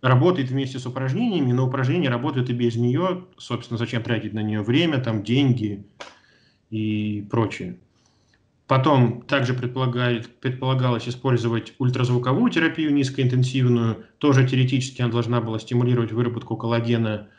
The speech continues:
Но, опять же, по сравнению там с эксцентрикой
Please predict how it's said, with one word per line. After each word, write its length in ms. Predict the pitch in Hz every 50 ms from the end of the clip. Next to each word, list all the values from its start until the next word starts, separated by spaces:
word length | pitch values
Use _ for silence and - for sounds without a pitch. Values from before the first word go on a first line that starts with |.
| _ _ _ _ _ _ _ _ _ _ _ -
Но, 560 | 127 131 135 135 131 127 123 127 - - -
опять 300 | - 127 127 131 127 123
же, 80 | 117 117
по 100 | - 113
сравнению 340 | - - 123 120 120 113 113
там 140 | 113 107
с 100 | 104 -
эксцентрикой 960 | 139 127 - - 151 170 175 - - 123 123 127 120 113 110 107 110 107 -